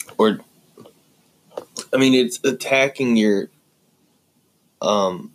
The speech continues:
nervous system, or immune system, excuse me. Um, but <sighs>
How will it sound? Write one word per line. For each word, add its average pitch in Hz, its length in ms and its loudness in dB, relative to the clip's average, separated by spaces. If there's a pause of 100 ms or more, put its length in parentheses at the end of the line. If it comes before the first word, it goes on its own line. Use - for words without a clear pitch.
(120)
nervous 107 440 0
system, - 500 -12 (300)
or 101 160 2
immune 110 340 2
system, - 500 -10
excuse 95 320 -8
me. - 80 -16 (1000)
Um, 92 520 -2 (1700)
but 101 420 0 (240)
<sighs> - 240 -20